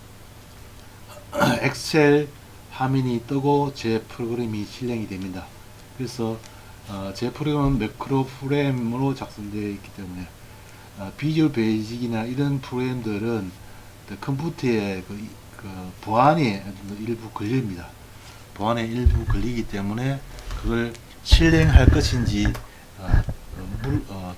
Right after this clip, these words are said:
질문이 뜨면은 그걸 실행하겠다고 인증을, 어, 버튼을 눌러줘야, 어, 제 프로그램이 실행이 됩니다. 그래서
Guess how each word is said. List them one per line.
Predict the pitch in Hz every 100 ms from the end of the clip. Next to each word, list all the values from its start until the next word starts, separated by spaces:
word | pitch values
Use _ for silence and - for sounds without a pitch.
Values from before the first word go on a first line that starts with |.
| -
질문이 | - 135 139 123 107 - - - - - - -
뜨면은 | 135 135 117 92 110 131 - - - -
그걸 | - 110 110
실행하겠다고 | 98 - 135 139 131 - - - 113 131 - 92 90 98 117 120 - - -
인증을, | 120 120 120 107 95 90 - - - -
어, | 87
버튼을 | - - 135 110
눌러줘야, | 123 131 98 101 101 85 - - - - - -
어, | 87
제 | 87 80
프로그램이 | - 98 101 90
실행이 | - 104 95 87
됩니다. | 82 82 78
그래서 | 95 90 92